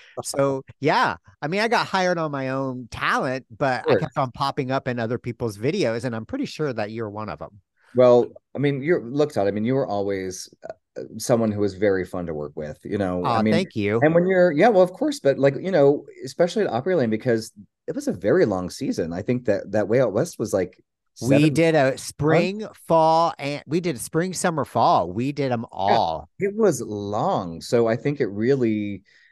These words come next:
Speaker 1: um, it makes a difference, like, you know, who you're around with every day. And, you know, that's why you can, some people, obviously, you're closer than others. Sorry, I'm getting all these messages now from the agencies. Um, but,
Speaker 2: You're just,
Speaker 1: uh,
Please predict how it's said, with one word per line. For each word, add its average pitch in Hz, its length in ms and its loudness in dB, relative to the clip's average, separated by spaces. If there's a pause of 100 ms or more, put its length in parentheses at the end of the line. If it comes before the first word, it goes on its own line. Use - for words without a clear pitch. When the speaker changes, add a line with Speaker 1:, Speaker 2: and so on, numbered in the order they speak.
(240)
Speaker 1:
um, 95 540 -2 (120)
it 139 120 4
makes 139 280 2
a 165 40 2
difference, 131 480 -2
like, 107 160 -2 (220)
you 107 180 -8
know, 107 280 0
who 120 160 -4
you're 143 160 -2
around 139 240 -4
with - 180 -4
every 107 380 -4
day. 90 500 -4 (100)
And, 98 340 -8
you 117 120 -6
know, 104 160 2
that's 107 240 -4
why 120 80 4
you 107 160 0
can, 104 380 -8 (200)
some 113 220 -4
people, 143 240 0
obviously, 113 360 -2
you're 123 140 0
closer 101 320 -4
than 95 160 -6
others. 117 500 -4
Sorry, 82 140 -6
I'm 82 80 -8
getting 85 200 -8
all 87 60 -8
these 85 180 -6
messages 85 360 -8
now 85 160 -6
from 87 240 -8
the - 140 -8
agencies. 90 500 -10 (560)
Um, 131 600 4
but, 135 220 4
Speaker 2:
You're 139 40 6
just, 127 360 6
Speaker 1:
uh, - 60 -20